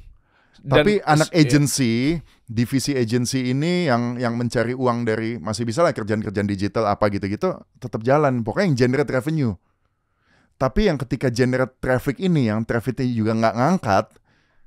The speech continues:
Speaker 2: ya mau nggak mau dengan berat hati harus kita stop.
Speaker 1: Cut juga.
Speaker 2: Iya.
Speaker 1: Produksinya, oh, gini, pilihan nge-cut pertama kalinya itu adalah divisi produksi. Karena memang clear banget ya, bahwa kita nggak, udah nggak bisa produksi lagi.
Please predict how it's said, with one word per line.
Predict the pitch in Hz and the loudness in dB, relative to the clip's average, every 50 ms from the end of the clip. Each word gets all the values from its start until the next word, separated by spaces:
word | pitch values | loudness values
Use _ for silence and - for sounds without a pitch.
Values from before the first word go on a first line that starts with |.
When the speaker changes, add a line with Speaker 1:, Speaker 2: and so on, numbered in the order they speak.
| - _ _ _ _ _ _ _ | -20 _ _ _ _ _ _ _
Speaker 2:
ya | _ 113 110 107 101 104 - | _ 2 2 2 2 0 -2
mau | 110 113 117 | -2 -2 -2
nggak | 117 113 104 101 | 0 0 0 0
mau | 104 107 135 175 175 | 2 2 2 0 0
dengan | 143 120 104 101 | -2 -2 0 0
berat | 104 107 110 101 98 | 2 0 0 0 0
hati | 98 98 - 170 | -2 -2 -2 -2
harus | 165 139 110 107 101 | -2 -2 -4 -4 -4
kita | - 117 - - 151 165 160 131 98 - _ _ _ | -8 -10 -6 -4 -4 -4 -4 -6 -10 -14 _ _ _
stop. | _ - - - 135 123 - _ _ _ _ - _ _ | _ -8 -2 0 0 0 -2 _ _ _ _ -20 _ _
Speaker 1:
Cut | - 117 104 90 107 | -4 -4 -4 -4 -6
juga. | 117 131 151 151 139 - - 123 107 92 82 - - | -8 -6 -6 -8 -8 -6 -4 -4 -4 -4 -6 -8 -8
Speaker 2:
Iya. | 110 113 104 95 87 78 76 69 76 82 | -6 -4 -4 -4 -6 -8 -10 -12 -14 -10
Speaker 1:
Produksinya, | - 101 101 95 95 90 - - 110 113 120 117 - 98 85 101 - _ - | -8 -6 -6 -6 -6 -8 -6 -6 -6 -6 -4 -6 -8 -10 -12 -14 -12 _ -4
oh, | 151 165 - - - - _ _ _ _ _ | -4 -4 -4 -10 -20 -20 _ _ _ _ _
gini, | - 151 196 165 143 | -6 -6 -4 -4 -4
pilihan | - - 185 185 185 180 147 127 139 190 202 190 180 | -4 -2 0 2 2 2 0 0 0 0 0 0 -2
nge-cut | 175 - - 180 180 175 - - | -4 -2 -2 -2 -2 -2 -6 -8
pertama | - 165 - - - 165 160 160 165 | -6 -6 0 2 2 2 4 2 0
kalinya | 156 - 160 156 160 156 160 160 | 2 2 2 2 2 0 -2 -2
itu | 156 156 147 - 165 147 143 | -2 -2 -2 0 -2 -2 0
adalah | 135 127 123 123 123 120 | 0 0 0 0 0 0
divisi | 120 120 - 127 107 - 127 101 | -2 -4 -4 -6 -4 -4 -4 -4
produksi. | 123 113 110 110 127 170 160 - - - 82 73 - _ _ _ _ _ _ _ _ | -2 -2 -2 0 0 0 0 -2 -8 -10 -10 -12 -14 _ _ _ _ _ _ _ _
Karena | - 127 143 175 185 | -2 0 2 2 2
memang | 180 165 151 151 147 - | 2 0 -2 -4 -6 -4
clear | - 160 160 147 139 127 | 0 2 4 4 4 4
banget | 135 151 165 160 131 | 2 2 0 0 -2
ya, | 113 113 104 92 - - _ - | -2 -4 -4 -6 -8 -10 _ -8
bahwa | 127 127 120 104 98 110 143 165 | 0 2 2 2 4 4 2 2
kita | 165 - - 123 - 190 175 | 0 0 -6 -4 -2 -2 -2
nggak, | 151 | 0
udah | 117 110 98 | -2 -2 -2
nggak | 98 92 87 - | -2 -4 -4 -6
bisa | 95 | -6
produksi | - 98 92 92 90 - - - | -6 -6 -4 -4 -6 -4 -4 -2
lagi. | 117 139 139 113 - 92 | -2 -2 -2 -2 -8 -16